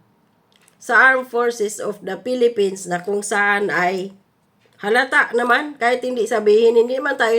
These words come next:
tanga, na yung general na si Romeo Browner na itinalaga ni Liza Marcos,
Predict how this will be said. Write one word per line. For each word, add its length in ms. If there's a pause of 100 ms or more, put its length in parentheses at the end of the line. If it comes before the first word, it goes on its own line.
tanga, 480 (800)
na 160
yung 240
general 640
na 160
si 160
Romeo 480
Browner 800 (960)
na 160
itinalaga 960
ni 80
Liza 400
Marcos, 800